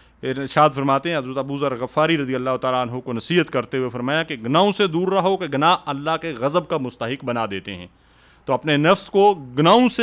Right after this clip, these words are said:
آلودہ ہونے سے جو ہے وہ بچانا ہے۔ دنیا کی حرص و محبت سے اپنے آپ کو بچانا ہے اور محفوظ کرنا ہے۔ حب دنیا راس کل خطیہ، نبی صلی اللہ علیہ وسلم ارشاد فرماتے ہیں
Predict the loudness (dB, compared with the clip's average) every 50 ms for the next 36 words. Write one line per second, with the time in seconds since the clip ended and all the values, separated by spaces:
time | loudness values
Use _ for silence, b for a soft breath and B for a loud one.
0 | 0 2 2 2 2 4 2 2 4 4 2 2 2 -2 -4 -4 -4 -4 -4 -4
1 | -4 -4 -4 -6 -8 -10 -14 _ _ _ -6 -4 -2 0 0 0 2 0 0 -4
2 | -6 -10 -16 _ _ b b b b b b b b b b b b b b _
3 | -20 -8 -4 -2 0 2 4 4 4 4 4 0 0 2 2 2 2 2 4 4
4 | 4 4 4 4 2 0 0 2 2 2 2 2 0 -2 -2 -2 -2 -4 -8 _
5 | -12 -12 -8 -4 -2 -2 0 0 0 -2 -2 -4 -4 -4 -4 -4 -2 -2 -2 -2
6 | -2 -2 -2 -4 -4 -4 -6 -6 -6 -8 -10 -10 -8 -8 -8 -8 -8 -8 -10 -10
7 | -14 -16 -18 _ _ b b b b b b b b b b b b b b _
8 | _ 0 0 2 2 2 4 4 4 4 4 4 4 4 6 6 6 6 4 2
9 | -2 -2 -2 0 0 0 0 0 -2 -4 -2 -2 -2 -2 -2 -4 -6 -12 _ _
10 | _ _ _ _ _ -10 -6 -6 -4 -4 -4 -4 -4 -4 -4 -4 -4 -4 -4 -2
11 | -2 -2 -2 -2 -4 -4 -4 -2 -2 -2 -2 -4 -4 -4 -6